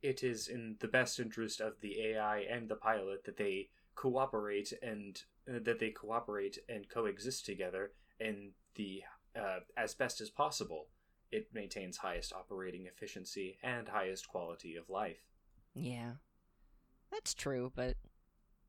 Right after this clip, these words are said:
Speaker 2: I mean, I try not to have really bad <laughs> ideas, Zan, but,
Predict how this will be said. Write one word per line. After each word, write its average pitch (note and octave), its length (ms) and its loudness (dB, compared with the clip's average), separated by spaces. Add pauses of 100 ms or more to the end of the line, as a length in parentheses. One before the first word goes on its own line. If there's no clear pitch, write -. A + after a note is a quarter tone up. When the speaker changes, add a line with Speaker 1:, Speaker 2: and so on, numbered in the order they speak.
Speaker 2:
I - 40 -2
mean, F#3 220 4
I G#3 40 4
try - 260 2
not C3+ 180 6
to C#3+ 60 4
have B2 300 2 (800)
really C#3+ 240 4
bad C3 260 8
<laughs> - 40 8
ideas, E3+ 400 12
Zan, C#3 420 6
but, D3+ 260 2